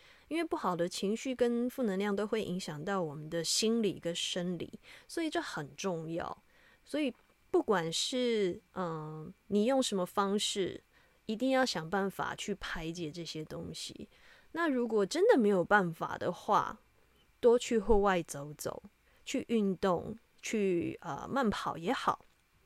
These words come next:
因为人在运动的时候会，大脑会分泌一些，就是那个叫什么名字的那个激素，我忘了。<laughs> 我忘了它的名字。但是运动确实是对我们人非常好的事情。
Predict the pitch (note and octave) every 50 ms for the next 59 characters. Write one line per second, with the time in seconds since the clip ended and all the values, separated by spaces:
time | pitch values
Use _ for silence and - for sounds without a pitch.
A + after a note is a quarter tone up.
0 | _ _ _ _ _ _ _ _ _ _ - - _ - - - - - B3+ C#4
1 | C4+ A#3 G3+ G3 G#3 A3+ A3+ A#3 A#3 A3 G#3+ A3 G#3+ G3 F#3 F#3 - - - F3+
2 | G3 G3 F#3 F#3 - - G3+ F#3 F3+ E3+ E3 D#3+ - - - F#3+ G3+ F3+ E3+ F3+
3 | G#3 G3 - G3+ G3 G3 G3 F#3+ F#3+ F#3+ F#3 F#3+ - - F3+ F3 F3 F3 E3+ -
4 | - E3 E3 E3 F3+ F3+ F3+ F3 F3+ F3 F3+ - - D#3+ D#3+ D#3+ E3 F3 F#3 F#3+
5 | G3+ A#3 C4+ D4+ - G#3 F#3 F#3+ G3 F#3+ F#3+ G3 G3+ G#3+ A3 G3 G3 F#3+ F#3+ F#3+
6 | F#3+ F#3+ F#3+ - _ _ _ _ - - A#3 A#3+ A3+ A3+ A#3+ A3+ - - - A3+
7 | F3+ D#3 E3+ E3+ E3+ F#3+ G3 F#3 E3 - - G#3 - - - - _ _ _ _
8 | - - - - C4 B3 - - - - - - - A3 G#3 G3+ A3+ B3 B3 A#3+
9 | A3+ A3+ C#4+ B3+ A3+ A3 G#3 G3 F#3 F#3 F#3 G3 G3+ F#3 F3+ F3 - - - -
10 | - - - - D4+ D#4+ D#4 D4+ D#4 C#4+ C#4+ C4+ C4 C4 C4 B3 B3 - - B3+
11 | A#3+ A3+ - F3+ E3 - - - G3+ F#3+ F#3 F#3 E3+ D#3+ E3 - _ _ _ _
12 | _ _ _ - B3 A3 G3 F3+ E3+ E3 D#3+ E3+ E3 E3 D#3 E3 E3 - F#3 -
13 | - E3 E3 - - - - - - - F#3 - - - - -